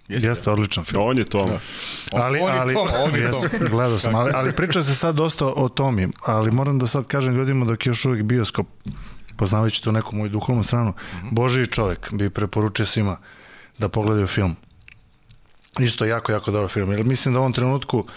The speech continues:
Speaker 2: u bioskopima se daju dva kvalitetna filma, to je Toma i Božiji čovek. Ovo sad ovi, kako zove, James Bondovi, to, to su
Speaker 1: Ma
Speaker 2: neke
Speaker 1: ka-,
Speaker 2: druge,
Speaker 1: da, da,
Speaker 2: druge
Speaker 1: da.
Speaker 2: varijante, ovo su neke životne pouke koje čovek
Speaker 1: Mhm,
Speaker 2: može
Speaker 1: mhm.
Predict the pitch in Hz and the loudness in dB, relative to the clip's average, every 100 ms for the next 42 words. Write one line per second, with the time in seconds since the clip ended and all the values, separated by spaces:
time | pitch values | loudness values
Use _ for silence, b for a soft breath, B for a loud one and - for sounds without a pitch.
0 | B B B 117 110 131 113 120 117 113 | B B B 0 2 2 0 0 2 2
1 | - 117 117 110 110 - 95 92 95 92 | 2 2 2 2 -2 0 -2 -2 -4 -4
2 | - 92 82 - 101 - 117 120 131 120 | -6 -6 -6 -4 -4 -2 0 2 2 2
3 | 117 104 107 104 - 92 82 110 104 95 | 0 2 0 0 -2 -4 -2 0 2 2
4 | - 101 98 98 98 87 B B B B | 0 2 2 2 2 -2 B B B B
5 | B - 107 104 104 98 110 98 98 104 | B -4 0 2 2 0 0 0 0 0
6 | 104 101 90 - 104 92 - - - - | 2 0 -2 -2 -2 -2 -6 -10 -8 -4
7 | 101 95 101 98 113 107 107 117 113 117 | -2 0 0 0 0 0 0 0 2 0
8 | 120 120 120 120 113 110 110 101 107 113 | 0 2 2 2 2 0 0 0 0 2
9 | 110 117 117 - 110 110 117 117 101 90 | 0 0 0 0 0 2 2 0 -2 -4
10 | 104 90 - 90 - 87 101 95 98 101 | -2 -2 -4 -6 -4 -2 0 0 2 0
11 | 95 92 92 | 2 -2 -4